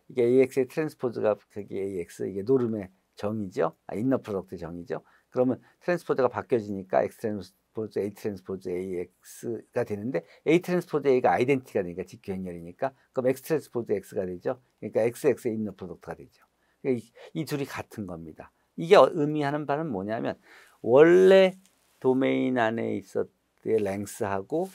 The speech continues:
이미지에서 랭스가 같다는 거예요.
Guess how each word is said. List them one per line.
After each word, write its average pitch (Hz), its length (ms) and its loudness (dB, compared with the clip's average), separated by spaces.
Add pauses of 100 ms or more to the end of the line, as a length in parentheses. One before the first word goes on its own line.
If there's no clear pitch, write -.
이미지에서 120 720 4
랭스가 98 500 -2
같다는 - 1400 -12
거예요. 87 320 -8